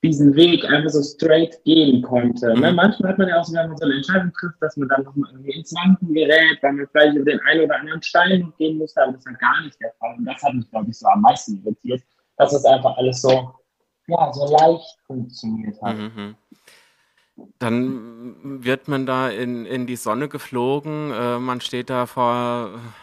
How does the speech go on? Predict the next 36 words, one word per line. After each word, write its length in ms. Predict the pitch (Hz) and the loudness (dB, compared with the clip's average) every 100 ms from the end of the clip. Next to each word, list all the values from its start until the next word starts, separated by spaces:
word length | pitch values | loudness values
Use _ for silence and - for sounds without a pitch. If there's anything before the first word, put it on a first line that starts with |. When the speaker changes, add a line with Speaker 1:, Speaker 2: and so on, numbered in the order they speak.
| - | -8
Speaker 2:
ja, 320 | 113 113 120 117 - | -2 -2 -4 -12 -10
vor 80 | 117 | -6
einer 180 | 117 - | -6 -8
Traumvilla 720 | - 104 131 143 143 139 135 | -4 -2 0 -2 -2 -2 -4
sozusagen. 880 | 143 139 - 123 107 101 120 143 143 - - _ - | -6 -8 -8 -10 -6 -4 -4 -6 -12 -18 -20 _ -8
Ähm, 720 | 123 123 127 127 110 101 107 85 - _ _ _ _ _ | -4 -2 -2 -6 -12 -20 _ _ -20 _ _ _ _ _
hast 300 | - 131 - | -10 -10 -10
du 60 | 151 | -10
die 140 | 135 | -10
Kandidaten 680 | 127 135 135 123 87 - 156 | -2 -2 -2 -6 -8 -8 -10
tatsächlich 560 | - 131 - 120 143 - | -10 -8 -8 -12 -12 -8
dann 200 | 131 120 | -8 -8
erst 320 | 117 - - | -14 -14 -8
dort 380 | 98 95 147 127 | -2 0 0 -2
oder 160 | 110 | -8
habt 180 | 117 - | -8 -6
ihr 120 | 135 | -6
euch 160 | 120 120 | -6 -8
tatsächlich 580 | 123 - 123 - 139 - | -10 -8 -10 -10 -12 -10
dann 200 | 123 120 | -10 -8
erst 340 | - 123 - | -8 -10 -12
in 180 | 120 139 | -12 -8
dem 240 | 151 117 | -8 -8
Haus 320 | 104 104 120 | -6 -6 -8
dann, 320 | - 160 160 151 | -10 -8 -8 -8
äh, 320 | 139 143 135 | -8 -10 -10
das 180 | 135 - | -14 -8
erste 400 | 107 131 - 170 | -6 -6 -8 -8
Mal 200 | 156 151 | -6 -6
gesehen? 500 | 143 110 110 165 220 _ _ _ _ _ _ _ _ _ _ _ _ _ _ _ _ _ | -10 -12 -10 -10 -12 _ _ _ _ _ _ _ _ _ _ _ _ _ _ _ _ _
Speaker 1:
Genau, 420 | 175 180 147 139 - | -2 4 4 4 2
also 180 | 139 | -4
zum 220 | 135 - 127 | -10 -10 -2
aller, 280 | 151 190 | 4 6
allerersten 560 | 175 165 151 165 - 151 | 6 4 2 0 -4 -8
Mal 480 | 139 151 185 208 | -4 -2 0 0